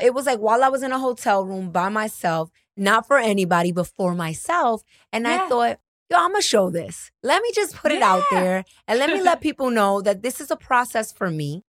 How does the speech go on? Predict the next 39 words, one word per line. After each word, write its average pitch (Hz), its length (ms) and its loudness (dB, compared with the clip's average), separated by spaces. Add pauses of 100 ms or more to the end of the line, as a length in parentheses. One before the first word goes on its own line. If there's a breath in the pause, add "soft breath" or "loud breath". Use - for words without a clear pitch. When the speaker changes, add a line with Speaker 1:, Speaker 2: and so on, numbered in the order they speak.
(320)
Speaker 1:
We 240 160 -6
kn-, 285 180 -6
we 285 100 -4
know 311 120 -4
that 302 100 -2
there's 226 140 0
women 196 220 -2
out 185 120 -4
there 190 100 -4
that 170 140 -6
they 175 80 -6
get 175 200 -4
work 156 260 -4
done. 156 260 -6
And 156 100 -8
of 175 140 -14
course, 220 280 -2
like, 156 140 -4
we 185 160 -4
all 190 200 2
like, 160 200 -2
"Yo, 170 120 0
I'ma 196 180 -2
get 247 180 0
work 175 220 -2
done 170 180 -4
too, 269 220 -6
honey," 190 240 -4
or, 175 140 -2
"I'ma 269 180 -2
do 196 180 -4
this," 233 300 2
or - 60 -2
whatever. 196 340 2
I 196 200 2
Speaker 2:
<laughs> 254 160 -10
Speaker 1:
can't. 233 240 0
That's 269 220 -2
fine. 196 380 -2